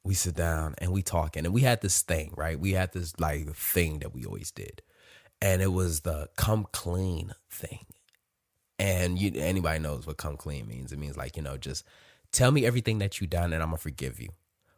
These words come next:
But this is the thing, is that I'm a forgiving person. I'll let shit go. We'll live in the moment, but I'll let that shit go. She did not. No, no, no. The Scorpio did not let shit go. In fact, the Scorpio would,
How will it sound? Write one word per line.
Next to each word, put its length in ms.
But 120
this 180
is 140
the 100
thing, 280
is 120
that 300
I'm 180
a 80
forgiving 400
person. 320
I'll 240
let 160
shit 300
go. 240
We'll 220
live 240
in 60
the 80
moment, 400
but 100
I'll 200
let 200
that 180
shit 220
go. 240
She 320
did 220
not. 280
No, 440
no, 280
no. 220
The 140
Scorpio 480
did 200
not 300
let 180
shit 300
go. 240
In 160
fact, 500
the 200
Scorpio 840
would, 540